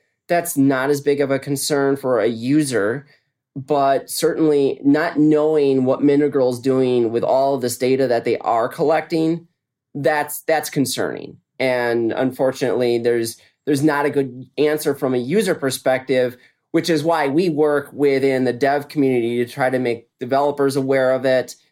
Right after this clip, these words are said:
Uh, we certainly added this as a new vulnerability to our vulnerability database for Snyk. So developers who are using Snyk, uh, you know, source, um,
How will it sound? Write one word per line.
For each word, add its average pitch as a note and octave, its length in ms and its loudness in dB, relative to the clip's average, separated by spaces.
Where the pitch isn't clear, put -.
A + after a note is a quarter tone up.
Uh, A2+ 320 0
we A#2 120 -6
certainly C3+ 520 -2
added C3 600 0
this C3 220 0
as C3 240 0
a B2+ 80 0
new C3 200 0
vulnerability C3 680 0
to - 140 -8
our C3 200 0
vulnerability C#3 600 2
database C3 440 0
for G2 140 -10
Snyk. D3+ 540 -2
So A#2+ 220 -2
developers C3 500 0
who - 80 -6
are A#2+ 80 0
using C3 380 -2
Snyk, C3 560 -4
uh, A2 380 0
you - 140 -6
know, D2+ 160 -8
source, C3+ 540 -4
um, A2 540 0